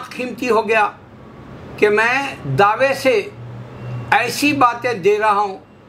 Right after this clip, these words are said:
कि आपको इस्लाम की अजमत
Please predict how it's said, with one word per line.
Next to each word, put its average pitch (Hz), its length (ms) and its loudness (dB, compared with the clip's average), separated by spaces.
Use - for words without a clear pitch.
कि 233 100 4
आपको 254 800 2
इस्लाम 233 480 0
की 269 460 -6
अजमत 214 460 0